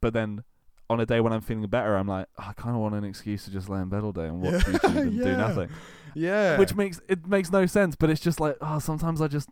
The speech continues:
Speaker 1: you just need a little break <laughs>
Speaker 2: Well, so,
Speaker 1: from
Speaker 2: like,
Speaker 1: life.
Speaker 2: <clears throat> it's, it's, it's a, in my experience of what it was for me,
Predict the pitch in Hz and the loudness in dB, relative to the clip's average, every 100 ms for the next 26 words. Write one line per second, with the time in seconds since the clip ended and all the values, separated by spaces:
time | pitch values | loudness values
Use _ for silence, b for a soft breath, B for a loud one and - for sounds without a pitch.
0 | - 147 147 165 180 180 175 185 180 185 | -12 -10 -6 -6 -4 -4 -2 0 0 0
1 | 196 143 - - - - - 143 - _ | -2 -2 -8 -4 -2 -2 -4 -10 -12 _
2 | 165 165 - 175 160 170 143 117 120 _ | -10 -8 -8 -6 -4 -4 -4 -6 -10 _
3 | - 214 170 131 - - 151 - - 147 | -4 -2 -2 -8 -14 -12 -10 -12 -12 -10
4 | - - - _ _ _ _ _ _ - | -10 -14 -18 _ _ _ _ _ _ -16
5 | 135 - - - 127 - _ _ - 135 | -16 -14 -14 -10 -12 -12 _ _ -10 -6
6 | 123 123 131 131 131 _ _ 113 - - | -4 -4 -4 -6 -8 _ _ -18 -18 -10
7 | 104 98 95 92 - 104 87 101 98 98 | -8 -8 -10 -12 -14 -16 -12 -12 -10 -12
8 | 98 - - 95 90 78 82 | -14 -14 -14 -12 -12 -14 -18